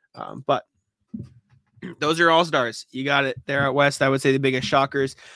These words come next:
Uh, maybe Drew Holiday's shocking to some people. I think DeMar DeRozan is the biggest shocker.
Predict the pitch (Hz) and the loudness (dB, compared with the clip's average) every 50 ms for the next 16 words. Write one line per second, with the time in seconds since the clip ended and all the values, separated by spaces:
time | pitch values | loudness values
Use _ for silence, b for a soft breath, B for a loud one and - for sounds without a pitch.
0 | B B B - 123 123 127 139 151 156 160 151 120 143 147 147 147 139 143 147 | B B B 4 4 4 6 4 4 2 2 0 0 0 2 4 4 4 4 4
1 | 143 147 147 151 151 143 - - - 156 143 147 - 160 147 139 - 143 139 156 | 2 0 -2 -4 -6 -8 -10 -8 -2 -2 -2 -2 -2 -8 -12 -10 -8 -8 -6 -6
2 | 143 139 151 147 139 139 151 139 135 143 131 127 131 123 127 131 131 135 139 139 | -8 -2 0 2 2 2 0 -4 -6 -4 -2 -2 -2 -2 -2 -2 -2 -2 -2 -4
3 | 147 139 135 135 135 131 143 135 135 127 - 143 131 131 135 139 135 127 | -6 -10 -10 -10 -6 -6 -4 -4 -4 -4 -2 -4 -4 -4 -4 -8 -8 -8